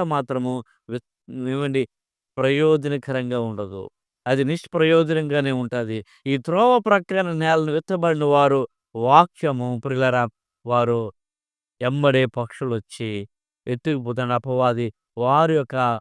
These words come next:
హృదయంలో పడిన వాక్యాన్ని మిరింగివేస్తాడు. మందిరానికి వెళ్తాము, ఏమండి, దేవుని మాటలు వింటుంటాము,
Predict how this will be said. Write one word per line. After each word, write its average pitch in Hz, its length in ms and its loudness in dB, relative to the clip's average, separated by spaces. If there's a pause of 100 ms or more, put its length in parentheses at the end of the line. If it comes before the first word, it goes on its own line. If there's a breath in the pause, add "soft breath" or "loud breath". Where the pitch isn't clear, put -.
(200)
హృదయంలో 143 380 0
పడిన 127 240 -2
వాక్యాన్ని 120 720 -4 (360)
మిరింగివేస్తాడు. 117 840 -4 (260)
మందిరానికి 165 540 4
వెళ్తాము, 156 460 2 (300)
ఏమండి, 160 260 2
దేవుని 170 420 4
మాటలు 170 260 4
వింటుంటాము, 170 640 0